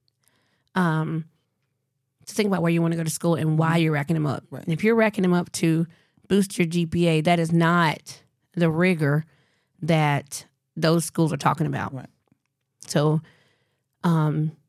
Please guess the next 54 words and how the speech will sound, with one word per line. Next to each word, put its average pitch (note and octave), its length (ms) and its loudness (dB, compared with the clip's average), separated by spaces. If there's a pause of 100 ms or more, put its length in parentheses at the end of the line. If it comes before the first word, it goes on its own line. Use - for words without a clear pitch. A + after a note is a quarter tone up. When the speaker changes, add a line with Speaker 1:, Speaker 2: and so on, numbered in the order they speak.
(320)
Speaker 1:
I F#3 60 0
mean, F3 60 2
I E3+ 60 0
get E3+ 200 -4
this D#3+ 180 0
'cause - 100 -8
people E3 180 -2
are D3+ 40 -6
like, D#3 100 -10
"Oh, D4 240 -4
the A#3+ 180 -6
A G#3+ 140 0
P A#3 540 -2
Speaker 2:
Mm-hmm. D#3 300 -4
Speaker 1:
and G3 100 2
I G3 180 0
B," G3+ 340 0
and F3+ 100 0
people, G3 340 -4
you F#3+ 80 -4
know, F3 100 -2
"I - 120 -6
think A#3+ 160 -6
I A3+ 140 0
B A#3 160 -2
is G3 100 -4
a E3+ 40 -2
waste A3+ 220 -2
of G#3 60 -14
time." F3+ 220 -2
I E3 60 0
was F3 100 -2
like, F3 140 -6
"Well, F#3 180 2
I A3 100 0
don't F#3 300 0 (160)
think G3 160 2
it's G3 100 0
a B3+ 60 2
waste G#3+ 180 2
of A3+ 60 0
time A#3 180 4
if F#3+ 120 2
you, G3+ 180 0
if G3 160 0
you're G#3 100 2
at F#3+ 140 4
a F#3+ 40 -2
school G3+ 280 -6
that F#3 100 2
has F3+ 400 0
I F3 220 0
B." F3 400 2 (720)
Speaker 2:
Yeah. - 140 -10